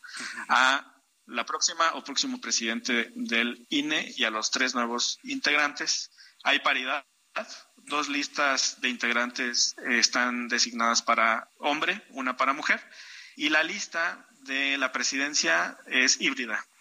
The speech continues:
Speaker 2: Tres de, tres integrantes de un género y dos del otro. Entonces se garantiza paridad en este concurso. Dando respuesta,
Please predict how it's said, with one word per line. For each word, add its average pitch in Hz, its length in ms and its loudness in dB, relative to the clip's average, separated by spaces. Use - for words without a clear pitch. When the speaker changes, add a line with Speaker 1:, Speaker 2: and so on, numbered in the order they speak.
Speaker 2:
Tres 131 380 4
de, 131 380 0
tres 143 180 4
integrantes 131 360 0
de 143 40 2
un 139 60 -2
género 185 480 0
y 127 100 -8
dos 117 480 -4
del 120 220 2
otro. 110 240 0
Entonces 123 360 2
se 120 120 4
garantiza 113 440 0
paridad 110 380 0
en 113 80 -4
este 113 260 -2
concurso. 170 520 0
Dando 156 240 4
respuesta, 160 600 4